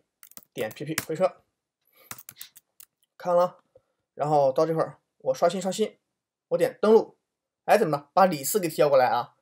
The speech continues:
然后 password 的一二三给提交过来，但是呢，错失不报了。此时此刻错失，错误是不是已经不报了？然后他怎么就能接收到什么？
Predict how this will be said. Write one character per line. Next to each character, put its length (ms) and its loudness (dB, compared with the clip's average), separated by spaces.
然 120 -4
后 60 -8
password 300 2
的 220 0
一 100 -8
二 60 0
三 140 2
给 60 -2
提 60 -8
交 80 0
过 60 2
来， 60 -2
但 100 -2
是 60 -2
呢， 160 -2
错 200 4
失 120 0
不 120 -8
报 140 4
了。 220 -6
此 100 -14
时 100 -6
此 40 -4
刻 80 0
错 200 2
失， 200 -4
错 140 0
误 100 0
是 120 -4
不 60 -4
是 60 -6
已 60 -10
经 100 -8
不 80 -10
报 140 8
了？ 240 0
然 120 2
后 60 4
他 140 4
怎 160 2
么 80 -2
就 100 0
能 100 4
接 140 2
收 60 2
到 100 8
什 80 0
么？ 220 -4